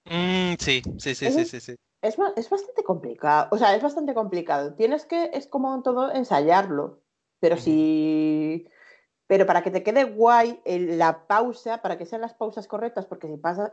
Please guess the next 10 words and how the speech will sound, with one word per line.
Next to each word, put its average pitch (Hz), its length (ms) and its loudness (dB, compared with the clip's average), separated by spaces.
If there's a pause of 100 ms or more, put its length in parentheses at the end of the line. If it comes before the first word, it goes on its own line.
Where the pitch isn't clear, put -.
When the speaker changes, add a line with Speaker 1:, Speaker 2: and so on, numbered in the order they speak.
Speaker 2:
pausas 190 340 0
demasiado 175 560 0
ya 165 220 0
no 180 100 -2
tiene 175 200 -2
el 165 80 0
mismo 170 220 -4
efecto 170 360 -4
y 147 60 -6
tal, 175 420 0